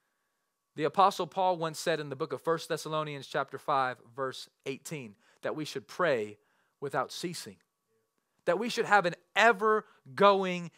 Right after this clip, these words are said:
ever-flowing lifestyle and dialogue with God himself. I once heard it put like this from Doctor Danny Akin. He says that if God is always listening, then we should be always praying,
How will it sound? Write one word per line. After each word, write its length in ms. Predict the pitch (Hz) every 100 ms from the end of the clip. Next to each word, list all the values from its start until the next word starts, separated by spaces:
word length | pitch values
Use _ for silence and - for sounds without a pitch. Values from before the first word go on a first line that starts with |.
| _ -
ever-flowing 1300 | 196 202 190 185 165 _ _ - 202 196 175 165 151 - -
lifestyle 800 | 135 175 180 - - 175 175 170
and 180 | 147 135
dialogue 500 | 131 147 139 131 127
with 160 | 113 -
God 180 | 117 117
himself. 400 | 107 110 95 _ _ _ _ _ _ _ _ _
I 60 | 131
once 180 | 143 -
heard 160 | 165
it 80 | 120
put 160 | 170 131
like 200 | 131 -
this 200 | 147 -
from 160 | 139
Doctor 320 | 123 139 -
Danny 320 | 123 147 147 143
Akin. 340 | 151 156 135
He 140 | 131
says 420 | 151 - 143 131 - - -
that 120 | - 135
if 180 | 107
God 260 | 113 175 196
is 120 | 156
always 320 | 180 180 151
listening, 440 | 143 190 - 120 95 _ _ _ _ _ _ _ _ _ _ _ _ _ _
then 100 | 120
we 120 | 170
should 240 | - 143
be 200 | 123 131 131
always 340 | - 120 104
praying, 400 | - 135 120 95